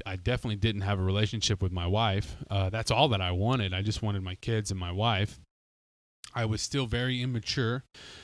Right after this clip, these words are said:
uh, undereducated. And I, and not to say that I went to college since then, 'cause I never did. But I have managed to read lots and lots and lots of books, you know, 'cause I found myself with a lot more time. So I could just read up on things and be more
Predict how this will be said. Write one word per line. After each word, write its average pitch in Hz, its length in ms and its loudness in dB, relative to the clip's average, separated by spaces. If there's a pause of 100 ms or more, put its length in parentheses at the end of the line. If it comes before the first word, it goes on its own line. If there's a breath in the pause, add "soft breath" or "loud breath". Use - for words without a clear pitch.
(260 loud breath)
uh, 98 300 0
undereducated. 110 1040 2 (200)
And 117 160 0
I, 117 80 2 (120)
and 113 140 0
not 123 160 0
to - 60 -8
say 120 180 2
that 107 140 2
I 104 100 2
went 107 240 0
to - 80 -8
college 104 500 0
since 110 340 -2
then, 98 200 -4
'cause - 120 -4
I 101 80 2
never 104 220 -2
did. 101 380 0 (360 loud breath)
But 123 200 4 (300)
I 110 80 -2
have 120 580 4
managed 113 400 0
to 110 60 -2
read 107 220 2 (260)
lots 107 480 -2
and 101 160 -6
lots 104 360 -6
and 92 120 -8
lots 98 300 -2
of 90 120 -8
books, - 480 -2 (460 loud breath)
you 101 120 0
know, 92 260 0 (100)
'cause 147 160 4
I 160 140 4
found 170 260 4
myself 165 420 6
with 165 80 2
a 160 40 0
lot 165 200 4
more 165 160 4
time. 180 380 0
So 127 500 0
I 127 120 -4
could 131 180 0
just 131 280 2 (360 loud breath)
read 151 260 6
up 175 160 4
on 117 200 4
things 92 440 0
and 98 160 2
be 127 160 0
more 131 380 0